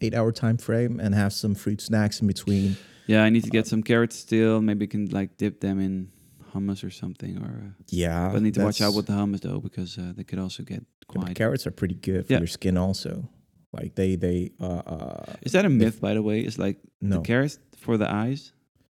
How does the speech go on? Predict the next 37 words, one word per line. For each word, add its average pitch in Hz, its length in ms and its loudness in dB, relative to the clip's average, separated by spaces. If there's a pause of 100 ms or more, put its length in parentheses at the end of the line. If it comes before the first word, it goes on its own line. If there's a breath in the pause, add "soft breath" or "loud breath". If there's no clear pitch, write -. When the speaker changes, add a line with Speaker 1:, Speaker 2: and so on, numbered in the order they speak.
(140)
Speaker 2:
What - 140 -10
they - 60 -2
Speaker 1:
Well, - 100 0
I'm 123 60 -2
Speaker 2:
say? 143 40 2
Speaker 1:
not 165 140 2
su-, - 100 -4
I 135 100 0
think 156 280 0
it - 220 -8
can, 110 340 2
but, 101 60 0
like, 98 260 2
on 95 80 0
a 92 80 2
minuscule 98 680 4
level. 101 360 2
Like, 90 180 -4
it - 100 -10
can 104 220 2
cure 98 220 2
blindness, 92 640 0
of - 160 -20
course. - 400 -10 (400 loud breath)
Speaker 2:
No. 101 80 0
Speaker 1:
But 120 80 2
it 123 120 0
does 147 280 2
Speaker 2:
<laughs> 120 100 4
Speaker 1:
has, 110 320 2
uh, 110 360 4
a 101 40 0
lot 110 160 2
of 110 60 0
fi-, - 340 -4
vitamins 104 480 0
B, 98 520 -4